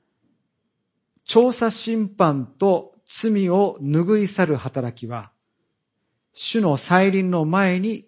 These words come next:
完了しなければならない。死者は書物に記録されたことによって裁かれるのであるから、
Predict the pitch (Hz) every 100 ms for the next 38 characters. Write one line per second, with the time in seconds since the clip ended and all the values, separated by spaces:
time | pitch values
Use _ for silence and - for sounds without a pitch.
0 | _ - 165 156 151 135 147 139 147 175
1 | 147 117 110 104 107 _ _ _ _ _
2 | _ _ _ _ _ _ - - 190 185
3 | 160 170 151 - _ - 220 214 208 160
4 | 147 143 - _ 175 196 196 - 185 180
5 | 165 170 170 196 185 170 170 _ - 214
6 | - _ _ - - 156 165 160 151 143
7 | 135 131 117 113 131 117 117 139 185